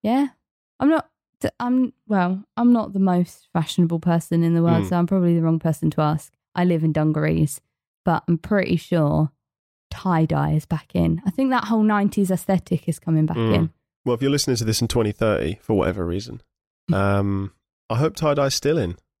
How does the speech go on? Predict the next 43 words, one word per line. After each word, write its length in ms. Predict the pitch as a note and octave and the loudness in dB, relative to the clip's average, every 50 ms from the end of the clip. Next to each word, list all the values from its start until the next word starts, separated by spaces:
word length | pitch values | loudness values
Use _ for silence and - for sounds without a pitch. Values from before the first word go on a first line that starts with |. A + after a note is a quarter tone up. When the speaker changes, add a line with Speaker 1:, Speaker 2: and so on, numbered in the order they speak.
| _ _ - | _ _ -6
Speaker 1:
Yeah, 80 | G3 G#4 G#4+ | -4 -2 0
why 160 | D4+ C#4 E4 | 2 2 2
not? 160 | G4+ G#4+ - | 0 0 0
It's 120 | G#3+ - - | -2 -2 0
Speaker 2:
'Cause 180 | - C#3 - A#4+ | 0 2 2 2
Speaker 1:
fun. 220 | F4 G3 E3+ C#3+ - | 2 2 0 -2 -2
Speaker 2:
you 120 | D3 C3 B2+ | -4 -2 -2
can 120 | C#3 C#3+ | 0 0
make 160 | D#3 D3+ - - | 0 -2 -2 -4
it 40 | |
yourself 320 | - - - E3 C#3+ A#2 - | -4 -2 -2 -2 -2 0 0
really 180 | B2+ A#2+ A2+ A#2+ | 0 0 2 0
easy, 200 | C#3 C3+ A#2 G#2 | 0 -2 -2 -2
can't 220 | - B2 A2+ G2 | -2 0 0 2
you? 140 | - F#4+ C5 C#5+ A4+ | 0 0 0 0 0
Speaker 1:
Yeah. 200 | - - E3+ - _ _ _ _ _ - | 0 0 -2 -4 _ _ _ _ _ -2
I 60 | C4 | 0
think 160 | D4+ F4 G#4 | 2 2 2
that's 140 | F4 - - | 0 -2 -2
what 80 | A#3 - | -2 -2
people 160 | A#3+ A3+ - | 0 0 2
Speaker 2:
And, 80 | G#3 A2 | 2 2
Speaker 1:
have 220 | G#2+ G#3 - - | 2 4 4 4
been 60 | A3 | 4
Speaker 2:
uh, 40 | - | 4
and 80 | - - B2+ B2+ - | 4 4 4 2 2
Speaker 1:
doing. 0 | |
Speaker 2:
they're, 400 | - A#2 A#2+ A#2+ A#2 - - B2 | 0 0 -2 -2 -2 -4 -4 -2
I, 40 | B2 | 0
I 40 | B2 | 0
imagine 340 | B2 C3 E3 F#3 - A#2+ G#2+ | 0 0 -2 -2 -2 -2 0
they're 120 | G#2+ A2 | 0 2
all 120 | A#2+ B2 | 2 0
unique. 560 | A2 G#2+ G#2 A2 A#2+ A2+ F2 - _ _ _ _ _ _ _ _ _ _ - _ | 0 0 -2 0 0 0 -2 -4 _ _ _ _ _ _ _ _ _ _ -18 _
Speaker 1:
Yeah. 280 | - A3 F#3 D#3+ G3 B3+ - - _ _ _ _ _ _ _ _ _ _ _ - - | -2 0 0 2 0 -2 -4 -8 _ _ _ _ _ _ _ _ _ _ _ -6 -4
Speaker 2:
Uh, 120 | G2+ - - | -4 -2 -2
even 180 | D#3+ F#3 F#3 F#3 | 0 0 0 0
though, 160 | F3+ F3 - - | 0 -2 -2 -4
j-, 280 | D#3 G3+ - - - - - _ _ _ _ - | -2 -2 -2 -2 -4 -6 -8 _ _ _ _ -4
can 140 | - D#3 | -2 -2
they 140 | A3 B3 B3 A3+ | 0 0 0 0
mass 240 | F3 E3 E3 - | 0 0 0 -2
produce 680 | - - - B2 - C3 C3+ C#3+ - - - - - | -2 -2 -4 -2 0 0 0 0 0 0 0 0 -2